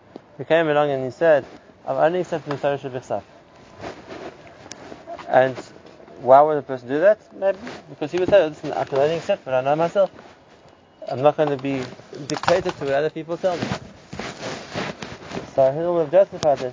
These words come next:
a hundred percent. You have to understand Torah on your own. If I'm not for me, then who's going to be for me?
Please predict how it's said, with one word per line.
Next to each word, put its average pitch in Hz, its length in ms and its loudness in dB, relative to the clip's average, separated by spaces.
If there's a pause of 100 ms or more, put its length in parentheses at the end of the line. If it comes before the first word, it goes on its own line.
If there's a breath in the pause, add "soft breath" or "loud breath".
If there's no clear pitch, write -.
(120)
a - 20 -16
hundred 165 260 -4
percent. 196 300 -4 (960)
You 131 60 -8
have 131 200 -2
to 156 60 -2
understand 147 320 -2
Torah 151 180 0
on 156 40 -4
your 175 120 0
own. 135 180 -2 (160)
If - 120 -8
I'm 131 120 -4
not 156 160 2
for 151 100 -2
me, 151 140 0
then 147 100 0
who's 151 180 -2
going 151 200 4
to 160 100 -10
be 170 140 -2
for 156 120 -6
me? 113 140 -8